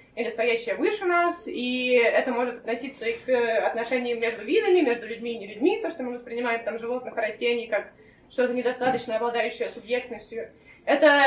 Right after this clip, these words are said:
имеет отношение к истории, когда в истории колонизации определённые люди другого,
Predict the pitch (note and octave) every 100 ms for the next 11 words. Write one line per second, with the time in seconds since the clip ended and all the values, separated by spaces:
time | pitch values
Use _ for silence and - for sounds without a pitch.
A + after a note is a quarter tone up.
0 | B3+ C4 C4+ C4+ B3 A#3 C4+ B3 A3+ G#3+
1 | - F4+ G#4+ F#4+ F4+ D4 A#3+ C4 C4 B3+
2 | B3+ B3+ C4 B3 A#3+ B3 A#3 C4 C4+ C4+
3 | B3 B3 A#3 - A#3+ A3+ B3 A#3+ A#3 A#3
4 | C4 B3 B3 A3+ G#3 G#3 A#3 A3 G#3 G#3
5 | -